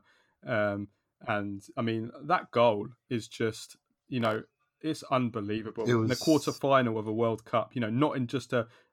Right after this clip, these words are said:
Speaker 1: you know, a, uh, you know, not in a Mickey Mouse game. You know, this was, <laughs> you know, the biggest stage, the biggest arena in Mexico, in Azteca. Um, you know, unbelievable. Um, and, you know, what he did, you know, when it mattered,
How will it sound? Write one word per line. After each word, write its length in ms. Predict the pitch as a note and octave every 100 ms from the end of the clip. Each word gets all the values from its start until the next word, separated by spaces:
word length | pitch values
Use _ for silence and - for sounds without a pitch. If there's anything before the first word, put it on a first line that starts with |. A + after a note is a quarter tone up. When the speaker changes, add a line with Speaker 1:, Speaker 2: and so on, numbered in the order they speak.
| -
Speaker 1:
you 60 |
know, 180 | A#2+ A2+ A2+ B2 A2 _ _ -
a, 40 |
uh, 400 | A2 G#2+ A#2 B2 -
you 100 | C#3
know, 100 | A#2
not 220 | A#2 B2+
in 60 | B2
a 60 | A#2
Mickey 280 | A#2+ -
Mouse 260 | A2+ A#2 A#2
game. 380 | - G#2+ G2+ A2
You 140 | C3 A#2+
know, 160 | A2+
this 240 | A2 B2 -
was, 140 | A#2
<laughs> 580 | C3+ - D3+ - C#3+ C3+
you 80 | D3
know, 80 |
the 100 | B2+
biggest 420 | B2 D#3 C#3 C3 -
stage, 460 | C3+ B2 A2+ - _ - _
the 60 | B2
biggest 400 | D3 C3 A#2+ -
arena 380 | A#2 B2+ A#2+
in 120 | A2+ A2+
Mexico, 540 | B2 - - A#2+ G#2
in 80 | A2
Azteca. 600 | A#2+ A#2 - A2+ - G2+ - _ _ -
Um, 440 | B2 A2+ A2 A2 -
you 100 | C3+
know, 160 | A2+ - -
unbelievable. 840 | E3 D3 B2 C#3 C#3+ A2 G#2 G2 _ _
Um, 380 | B2+ A2+ A2+ A2 _ _ _ _ _
and, 400 | C3+ B2 A#2+ A2+ -
you 60 |
know, 80 | A#2+
what 180 | C3+ B2+
he 60 |
did, 360 | A#2 B2 A#2+ A#2
you 100 | B2+
know, 240 | A2+ A2 A2+
when 160 | B2+ B2
it 80 | A#2
mattered, 480 | B2 A#2+ - G2+